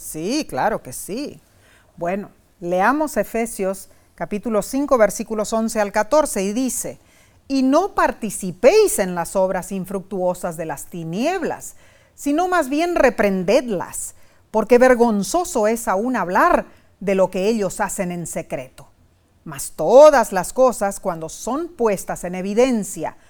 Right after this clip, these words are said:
por la luz, son hechas manifiestas, porque la luz es lo que manifiesta todo. Por lo cual dice, 'Despiértate tú que duermes, y levántate de los muertos,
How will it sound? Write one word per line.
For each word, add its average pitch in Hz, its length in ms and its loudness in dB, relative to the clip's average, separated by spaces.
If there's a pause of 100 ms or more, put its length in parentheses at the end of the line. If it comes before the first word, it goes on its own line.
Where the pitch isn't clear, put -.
(260)
por 392 280 8
la 233 180 6
luz, 190 480 -4 (280)
son 349 300 -2
hechas 339 340 -2
manifiestas, 320 1160 2 (360)
porque 262 320 6
la 220 140 6
luz 285 320 0
es 247 180 2
lo 233 140 0
que 214 100 -2
manifiesta 180 680 -4
todo. 311 540 4 (500)
Por 185 160 0
lo 185 160 4
cual 208 240 6
dice, 208 420 -2 (200)
'Despiértate 190 1160 4
tú 190 180 -6
que 185 160 0
duermes, 214 760 4 (320)
y 320 140 2
levántate 339 760 4
de 214 100 2
los 208 200 2
muertos, 220 840 -2